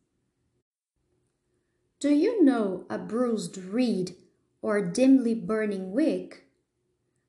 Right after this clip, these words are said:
How can you help this person without breaking or quenching him or her?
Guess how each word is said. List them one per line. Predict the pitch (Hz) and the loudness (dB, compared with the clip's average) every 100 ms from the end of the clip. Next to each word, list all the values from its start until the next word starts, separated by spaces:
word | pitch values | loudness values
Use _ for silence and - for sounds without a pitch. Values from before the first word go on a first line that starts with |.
| _ - | _ -2
How | 349 | -2
can | 370 339 294 | 2 4 6
you | 262 | 4
help | - 254 247 220 - | 0 -4 -4 -4 -6
this | 233 233 | -6 -6
person | - 262 262 269 - 196 190 - | -6 -4 -2 -2 -4 -6 -8 -6
without | 226 226 214 214 - | -4 0 -2 -2 -4
breaking | 226 240 - 196 185 180 - | -4 -4 -6 -6 -6 -8 -8
or | 190 - | -12 -12
quenching | - 240 233 226 208 185 | -10 -6 -4 -4 -4 -6
him | 180 233 214 175 - | -4 -2 0 -2 -6
or | 170 170 | -10 -6
her? | 240 254 180 180 | -2 0 -2 -6